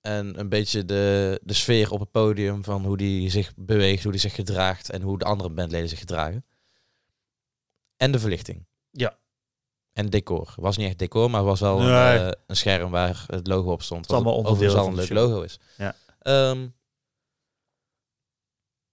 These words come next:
Speaker 1: nou ja, sowieso, de sfeer was echt fantastisch. Welen was zo energiek. Sorry, Willem was zo energiek, want Welen is een lul.
Speaker 2: Ook dat.
Speaker 1: Eh,
Speaker 2: Ehm, even inhakend op nog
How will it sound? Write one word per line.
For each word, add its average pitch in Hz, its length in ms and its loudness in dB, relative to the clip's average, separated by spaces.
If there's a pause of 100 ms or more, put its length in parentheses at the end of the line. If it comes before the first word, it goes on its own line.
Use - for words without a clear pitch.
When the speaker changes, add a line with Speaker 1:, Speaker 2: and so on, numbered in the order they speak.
(280)
Speaker 1:
nou 98 160 -6
ja, 92 140 -2
sowieso, 95 360 -4
de 87 80 -10
sfeer 107 260 -4
was 90 180 -6
echt - 160 -8
fantastisch. - 720 -6
Welen 101 380 -2
was 95 180 -2
zo 123 160 2
energiek. 95 580 -2 (280)
Sorry, 76 300 -10
Willem 98 320 0
was 90 160 -4
zo 123 120 0
energiek, 92 540 -4 (140)
want 82 140 -14
Welen 85 200 -2
is 76 100 -12
een 80 60 -12
lul. 110 200 -8 (100)
Speaker 2:
Ook 127 200 0
dat. 117 280 2
Speaker 1:
Eh, 104 400 2
Speaker 2:
Ehm, 110 140 2 (800)
even 139 320 4
inhakend 139 520 2
op 117 120 -6
nog 127 240 -2